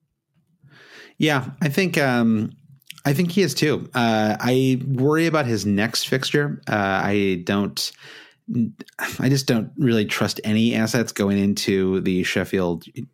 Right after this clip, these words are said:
go-, going into Sheffield United. What, what is the name of their stadium? I, I guess I should know this, but I actually don't. Uh, wherever they play, <laughs> Sheffield United, they've been, they've been quite strong at home. Uh, but after that, uh, they've got a,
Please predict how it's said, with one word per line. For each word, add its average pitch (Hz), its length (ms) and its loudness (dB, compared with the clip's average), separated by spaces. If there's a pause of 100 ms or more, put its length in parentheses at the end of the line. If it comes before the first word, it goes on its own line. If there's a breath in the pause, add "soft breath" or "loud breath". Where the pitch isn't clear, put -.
go-, - 140 -2
going 104 280 0
into 92 140 0
Sheffield 95 320 -2
United. 87 280 -2
What, - 160 -4 (160)
what 190 80 0
is 226 80 0
the 220 80 0
name 196 100 0
of 190 60 0
their 143 100 0
stadium? 101 440 -4
I, 90 200 -4
I 90 60 -10
guess 131 160 -4
I 131 40 0
should 90 200 -4
know 104 120 -2
this, - 180 -6
but 80 140 -6
I 76 180 -4 (140)
actually 95 240 -4
don't. 85 380 -4 (600 loud breath)
Uh, 120 580 2
wherever 151 440 2
they 135 160 2
play, 107 400 0
<laughs> - 20 -6
Sheffield - 840 -4
United, 113 240 2 (240 loud breath)
they've 151 120 2
been, 143 180 4
they've 123 100 2
been 120 140 0
quite 165 300 0
strong 127 320 2
at 101 60 0
home. 107 500 2
Uh, 98 420 0 (500 loud breath)
but 123 260 0
after 196 320 2
that, 107 540 0
uh, 107 240 2
they've 107 180 0
got 135 120 0
a, 95 280 0